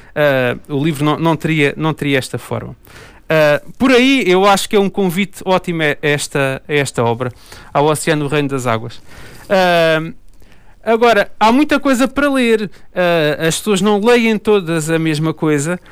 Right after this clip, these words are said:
Ah, ah, portanto, ah, eu, eu não sei se tenho o, o, o direito moral de dizer às pessoas: "Comprem este livro,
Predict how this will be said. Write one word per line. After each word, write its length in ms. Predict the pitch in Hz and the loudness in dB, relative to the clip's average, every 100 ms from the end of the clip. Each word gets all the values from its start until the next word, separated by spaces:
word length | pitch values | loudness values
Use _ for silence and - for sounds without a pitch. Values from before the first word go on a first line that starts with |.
| - - - | -20 -12 0
Ah, 800 | 180 175 165 160 156 151 151 147 | 2 4 4 4 4 4 2 -2
ah, 160 | 160 151 | -4 -8
portanto, 640 | - - 185 175 - 160 - - - | -8 -4 -2 -2 -6 -10 -10 -14 -4
ah, 340 | 156 147 - - - - - - - - - - - - - | -2 -2 -6 -18 -20 -20 -20 -20 -20 -20 -20 -20 -20 -20 -14
eu, 300 | 196 - 214 220 | -12 -4 -2 0
eu 160 | 220 240 | 0 2
não 100 | 247 | 0
sei 240 | - 240 | 2 0
se 160 | - - | 0 -2
tenho 320 | 254 233 226 | 0 2 0
o, 400 | 196 190 185 180 | -2 -2 -4 -4
o, 220 | 185 175 | -4 -2
o 40 | 170 | -2
direito 420 | 180 190 220 214 | 0 2 2 0
moral 540 | 196 180 165 175 202 - - - | -2 2 4 2 0 -6 -12 -10
de 80 | 160 | -6
dizer 300 | 180 170 190 | -2 0 0
às 160 | 180 | 0
pessoas: 320 | - 202 185 - | -2 -4 -4 -4
"Comprem 640 | - 339 233 233 214 214 | 2 2 4 2 2 2
este 300 | 196 - - | -2 -4 -6
livro, 520 | 190 240 180 160 165 | -2 0 0 -2 -6